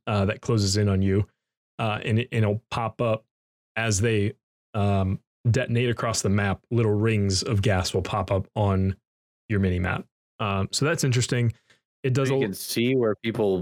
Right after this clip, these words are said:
Speaker 2: deploy these?
Speaker 1: Yep. You can,
Speaker 2: Interesting.
Speaker 1: yeah, you'll be able to see it. Um,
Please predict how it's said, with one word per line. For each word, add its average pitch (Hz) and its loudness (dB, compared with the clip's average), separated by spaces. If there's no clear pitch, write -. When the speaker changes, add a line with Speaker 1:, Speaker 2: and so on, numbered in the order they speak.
Speaker 2:
deploy 95 -2
these? 156 -4
Speaker 1:
Yep. 131 -4
You 143 2
can, 127 0
Speaker 2:
Interesting. 90 -4
Speaker 1:
yeah, 113 0
you'll 123 0
be 127 2
able 135 0
to 127 -2
see 131 0
it. 139 -2
Um, 110 -2